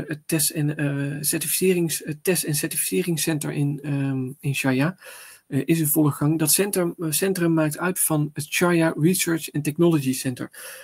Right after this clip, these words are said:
Dat is een, eh, universiteit die wereldwijd, eh, te vergelijken is, eh, met bijvoorbeeld andere universitaire,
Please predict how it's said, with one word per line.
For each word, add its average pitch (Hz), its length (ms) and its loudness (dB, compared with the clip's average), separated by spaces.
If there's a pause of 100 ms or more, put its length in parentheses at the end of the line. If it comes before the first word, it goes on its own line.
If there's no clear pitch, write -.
(140)
Dat 151 160 0
is 143 140 -2
een, 143 280 -2
eh, 131 220 -2
universiteit 160 880 0
die 139 140 -2
wereldwijd, 147 720 2
eh, 139 80 -6
te 131 160 -6
vergelijken 143 580 0
is, 147 240 -6 (140)
eh, 135 260 -2
met 135 220 -2
bijvoorbeeld 139 360 -4
andere 160 280 0
universitaire, 143 880 0